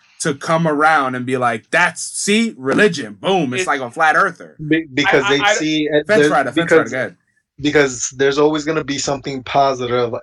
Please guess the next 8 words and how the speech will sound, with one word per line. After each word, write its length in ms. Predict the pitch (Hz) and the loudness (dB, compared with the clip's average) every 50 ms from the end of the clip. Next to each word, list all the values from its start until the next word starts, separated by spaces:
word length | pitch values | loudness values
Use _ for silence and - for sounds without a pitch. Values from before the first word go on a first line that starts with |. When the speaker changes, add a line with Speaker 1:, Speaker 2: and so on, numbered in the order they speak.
| - | -8
Speaker 3:
even 240 | - 127 123 127 127 | -6 -4 -4 -2 -2
out 160 | 127 120 117 | -2 0 0
of 140 | 117 110 110 | -2 -4 -6
negative 440 | 120 117 117 117 110 113 113 110 - | -6 -6 -6 -4 -4 -4 -4 -4 -4
situations, 880 | - 113 110 - 113 113 120 120 117 113 - - - - _ - - - _ _ _ _ _ _ _ - | -6 -8 -8 -6 -6 -4 -4 -4 -4 -4 -6 -6 -8 -14 _ -20 -20 -20 _ _ _ _ _ _ _ -10
because 300 | 139 131 - 135 123 117 | -6 -2 -2 -2 -2 0
that's 300 | 127 131 131 127 123 - | 0 0 0 0 -2 -2
how, 600 | 139 135 131 127 127 123 123 120 117 113 - | -2 -2 0 0 0 0 -2 -2 -4 -8 -10